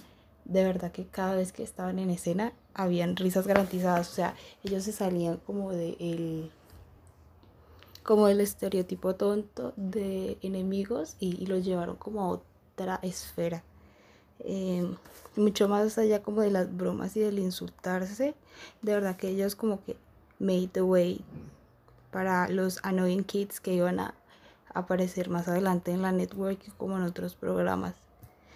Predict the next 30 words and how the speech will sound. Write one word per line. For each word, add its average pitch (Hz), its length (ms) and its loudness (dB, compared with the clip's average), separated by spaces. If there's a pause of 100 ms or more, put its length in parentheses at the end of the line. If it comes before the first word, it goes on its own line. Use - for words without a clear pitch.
(1000)
También 202 640 4
Rico, 214 480 2
obviamente 185 640 4
ícono 190 280 -6
colombiano, 185 440 -4 (600)
hincha 196 460 0
del 185 500 0
Independiente 185 600 -4
Medellín. 196 500 0 (1000)
La 196 120 2
música 190 380 4
de 190 80 4
su 185 80 -2
hermano, 180 320 0
un 240 80 8
diez 180 240 4
de 175 140 2
diez, 214 400 0 (420)
que 196 100 -4
yo 175 120 2
creo 175 240 0
que 185 80 -4
en 180 60 -2
vez 180 100 0
de 165 100 4
llamarse 170 440 0
Teo 175 280 -2
debería 190 300 2
llamarse 170 420 -2
Teso. 175 360 0